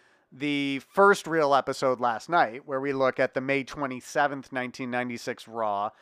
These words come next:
and the May twenty-seventh, nineteen ninety-six Nitro.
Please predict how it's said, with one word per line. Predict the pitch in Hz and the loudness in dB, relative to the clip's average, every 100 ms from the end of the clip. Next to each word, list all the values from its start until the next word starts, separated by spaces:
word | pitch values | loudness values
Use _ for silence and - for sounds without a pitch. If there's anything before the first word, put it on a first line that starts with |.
| _ - | _ -14
and | 139 | -10
the | |
May | 127 127 | -6 -6
twenty-seventh, | 120 131 127 120 - 123 117 - | -6 -8 -8 -8 -6 -6 -6 -10
nineteen | 120 117 120 113 | -8 -8 -10 -8
ninety-six | 110 110 - 117 - | -8 -10 -14 -14 -8
Nitro. | 127 147 - - | -8 -8 -12 -20